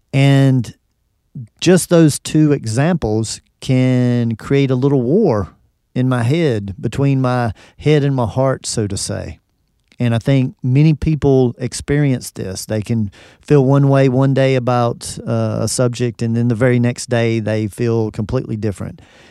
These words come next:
And that may have been influenced by somebody they talked to or something they saw on T V. So when I was developing these three questions, the very first one was, "Who are you?"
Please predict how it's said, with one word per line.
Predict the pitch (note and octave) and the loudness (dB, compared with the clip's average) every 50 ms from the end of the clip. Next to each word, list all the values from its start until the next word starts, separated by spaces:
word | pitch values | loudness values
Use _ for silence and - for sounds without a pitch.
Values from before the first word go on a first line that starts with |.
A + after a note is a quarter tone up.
| - - | -8 -4
And | B2+ A#2 B2+ | -2 0 0
that | C3 B2+ | 0 0
may | C3+ C3 C#3 C#3+ | 2 2 4 4
have | C#3 C3 B2 | 4 2 2
been | C3+ C3 B2 B2+ | 2 2 0 2
influenced | - C#3+ C#3 C3 - B2+ B2+ A#2+ A2+ G#2 G2+ - - | 2 2 2 2 2 2 0 0 0 -2 -4 -8 -6
by | - A2 A2+ A2 A2 A2 | -4 -2 0 0 -2 -2
somebody | G#2 - B2 B2 A#2+ A#2+ B2 B2 | -2 -2 -2 0 0 0 2 2
they | B2 C3 A#2+ | 0 0 0
talked | - D#3 G3 G#3 F#3+ - | 2 2 2 2 0 -2
to | - B2 A2+ G#2+ G#2+ G#2 | -4 -2 -2 0 0 0
or | G#2+ G#2 G#2+ G#2+ A2 G#2+ | 0 0 0 -2 -2 -4
something | G2+ - - C3 B2+ - C3+ C3 | -6 -4 -4 -4 -4 -4 -2 -2
they | B2 B2+ A#2 | -2 -2 -2
saw | - - C#3 C3+ | -2 0 0 0
on | C3+ C3 B2+ | 2 0 0
T | - E3+ G3 G3 | -2 -2 -4 -2
V. | D3+ C3 G#2 - - - _ _ - _ _ _ _ _ _ _ _ _ _ _ _ _ _ _ _ _ _ _ _ _ _ _ _ _ _ _ _ _ | -4 -4 -6 -6 -10 -14 _ _ -20 _ _ _ _ _ _ _ _ _ _ _ _ _ _ _ _ _ _ _ _ _ _ _ _ _ _ _ _ _
So | - - C#3+ | -2 2 4
when | D3 D#3 D#3 | 4 4 6
I | D3+ | 4
was | D3 C#3+ B2+ | 4 4 2
developing | C3 C3 C3+ E3 G3 G#3 G3+ D#3+ - D3+ C#3 C#3 C#3+ D3+ C#3+ - _ _ _ _ _ _ | 2 2 2 2 4 2 2 2 2 2 2 2 2 2 0 -2 _ _ _ _ _ _
these | - A#2+ C#3 C#3 C#3 C3+ C3+ A#2 - - | -4 0 2 2 4 4 2 0 -2 -4
three | - - C3+ D3 C#3+ | -4 -2 0 0 0
questions, | C3 - - C#3 D3 D#3 D3 - - - F2+ E2+ E2+ F2+ - - - - - - _ _ _ _ _ _ _ _ _ _ _ _ _ _ _ _ _ _ _ _ _ _ _ _ _ - | 0 -2 -2 0 2 2 2 0 -2 -6 -8 -8 -8 -8 -10 -10 -12 -12 -16 -20 _ _ _ _ _ _ _ _ _ _ _ _ _ _ _ _ _ _ _ _ _ _ _ _ _ -6
the | B2 B2 | -4 -4
very | A2 - E3+ D#3+ E3 E3 D#3 | -2 0 2 4 4 4 2
first | - - D3+ E3 E3+ D#3 - - - | 2 0 2 2 2 2 0 -4 -4
one | A2+ G#2 G#2 A2+ A#2+ - _ _ _ _ _ _ _ _ _ _ _ _ _ | -4 -4 -4 -4 -6 -10 _ _ _ _ _ _ _ _ _ _ _ _ _
was, | A#2 B2 B2+ B2+ B2+ B2+ B2 B2 A#2 G#2 - - - - _ _ - - | -2 0 2 4 4 2 2 2 0 -2 -4 -8 -12 -16 _ _ -6 0
"Who | C#3+ D3 C#3+ D3 | 0 2 2 2
are | - C#3+ C#3+ C#3+ C#3 | 2 2 2 2 2
you?" | B2+ A2 G2+ F2+ D2+ D2+ - | 2 0 -2 -4 -6 -10 -16